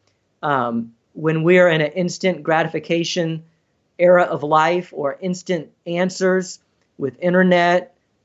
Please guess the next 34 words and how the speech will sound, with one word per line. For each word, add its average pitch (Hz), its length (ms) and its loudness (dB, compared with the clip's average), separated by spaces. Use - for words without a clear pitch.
uh, 110 160 -14
Netflix, 180 800 0
and, 160 320 -8
and 180 280 -2
not 269 420 0
that 277 200 0
these 254 240 -4
things 285 260 2
are 226 240 4
necessarily 240 680 0
bad. 196 500 2
I 170 80 2
mean, 190 160 0
there's 196 160 0
always 220 320 2
bad 180 480 2
aspects 175 560 -4
of 135 160 -8
them, 127 260 -6
but 196 220 2
we 202 140 2
have 165 220 -4
got 247 380 2
to 214 80 0
become 180 400 -4
wise 190 420 0
stewards 214 460 -2
of 160 140 0
our 147 100 2
time 202 520 -2
and 156 100 -4
of 143 80 -4
our 139 180 2
energies. 151 580 -2